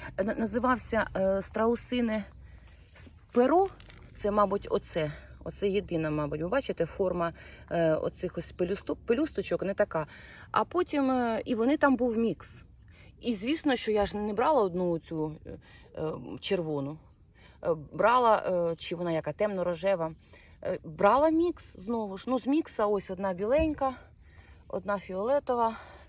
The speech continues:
ще одна ось. Ну, на цьому на-, наш мікс і закінчився. Далі все пішло одноманітне. Ну, бабусі дуже подобається, каже, «Які гарні, які гарні». Це я так,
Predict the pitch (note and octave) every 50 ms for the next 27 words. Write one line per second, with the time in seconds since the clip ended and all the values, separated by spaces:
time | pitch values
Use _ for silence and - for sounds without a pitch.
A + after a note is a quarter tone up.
0 | - - - - - - - - - - - - - - - B3+ C#4+ D4 C#4+ C4+
1 | A3+ B3+ B3 B3 A#3 A#3 A3+ - - - - - - - - - - - - -
2 | - - - - - - - - - - - - - - - - - C#4+ E4 F#4
3 | F#4+ F#4 - - F4 F#4 F#4+ F#4+ F#4+ E4 C#4 C4+ C#4+ D#4 D4+ C#4 D4+ D#4 D4+ -
4 | C#4 C4+ C#4+ C#4+ - - - B3+ B3 A#3+ C4+ - - C#4 C4 - - A3 G#3 -
5 | - G3 F#3+ F#3+ B3 C#4 C#4 C4+ B3 - - A#3+ - - G#3+ - - A3+ A#3+ A#3
6 | - - F#3 F3 F#3 G#3+ A3 A3 A3 G3 F#3 F3 - - F3+ F3+ F3+ - - -
7 | - - - - - - - - - - - - - - - - - - C#4 F#3
8 | F3+ D#3+ F3 G3 - - D#3+ D#3 E3 D3+ E3+ - - D3+ A3+ A#3+ F#3+ F3 D#3+ D3+
9 | - - - - D#3 D3 D#3+ D#3+ G3+ G#3+ G#3 - - C#4 B3 G#3+ G3+ G3+ G3+ G3+
10 | F#3 F3+ F3+ F3+ F#3+ G3 - - C4+ A#3+ G3+ G3+ G3+ F#3+ F#3 F3+ - - G#3 G3
11 | - G3 - -